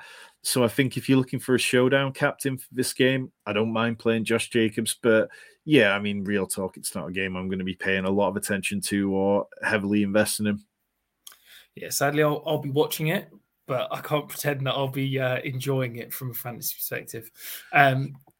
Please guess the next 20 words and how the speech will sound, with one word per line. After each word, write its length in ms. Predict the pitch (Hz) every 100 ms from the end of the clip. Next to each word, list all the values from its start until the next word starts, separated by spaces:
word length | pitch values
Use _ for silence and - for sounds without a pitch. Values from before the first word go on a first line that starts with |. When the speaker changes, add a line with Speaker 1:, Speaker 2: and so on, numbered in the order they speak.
| _ _
Speaker 2:
Martin, 760 | 190 170 180 180 175 170 170 175
obviously 300 | - 151 -
Dolphins 460 | 160 175 170 170 151
fan, 340 | 165 156 156
wants 180 | 156 151
to 80 | 151
take 220 | 175 151
some 160 | - 147
shots 500 | - 160 123 - 151
at, 160 | 131
at 160 | - 147
the 80 | 147
Jets 320 | 156 143 -
and 80 | 139
Zach 260 | 143 127
Wilson. 460 | 147 143 135 143 135
He's 240 | 131 156
asking 460 | 151 143 139 147 139
you, 80 | 131
Tom, 380 | 131 127 127